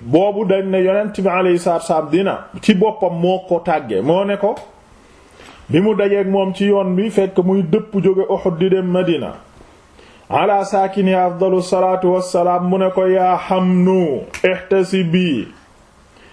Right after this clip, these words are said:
Ne ko, "Yow Hamna," mooy, mooy, "Yaa Hamnatu" la tudd. Waaye Yonent bi alayhi salaatu wa salaam woowe ko, "Yaa Hamnu." Comme Sayyidatu Aïcha,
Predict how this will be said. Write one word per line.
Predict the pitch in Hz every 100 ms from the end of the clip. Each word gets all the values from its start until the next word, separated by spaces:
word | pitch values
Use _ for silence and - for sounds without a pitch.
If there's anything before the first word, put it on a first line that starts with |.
| - - -
Ne | 123 160
ko, | 180 196
"Yow | 190 190
Hamna," | - 190 185 180
mooy, | 151 156 202 320 330 - - -
mooy, | 123 135 226 320 - - - - - -
"Yaa | 127 147 170 226 - -
Hamnatu" | - 185 185 175 156 151
la | 139
tudd. | 135 98 - - - - - - - _ _ - -
Waaye | 113 147
Yonent | 156 170 165
bi | 165
alayhi | 160 151
salaatu | 151 151 143
wa |
salaam | 143 139 135 107
woowe | 131 143 143 135
ko, | 135
"Yaa | 135 123
Hamnu." | 117 - 139 131 113 107 87 - - - - - - - - - - _ _ _ - - - - - -
Comme | 139 165
Sayyidatu | 165 165 160 156
Aïcha, | 135 147 135 180